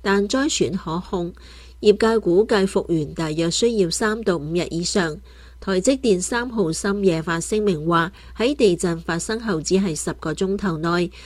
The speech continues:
晶圓廠設備嘅復原率已經超過百分之七十，新建晶圓廠嘅復原率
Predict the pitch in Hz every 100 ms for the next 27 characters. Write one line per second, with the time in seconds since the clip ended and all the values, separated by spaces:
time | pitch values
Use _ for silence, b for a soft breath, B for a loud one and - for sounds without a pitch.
0 | B B 277 277 214 151 196 156 190 220
1 | 190 170 151 165 180 160 165 147 147 156
2 | - 160 190 196 - 220 214 165 160 160
3 | 160 165 180 220 196 - 156 - B B
4 | B - 269 269 254 196 165 170 226 233
5 | 170 143 - 165 151 190 156 160 B B
6 | 170 - 160 143 151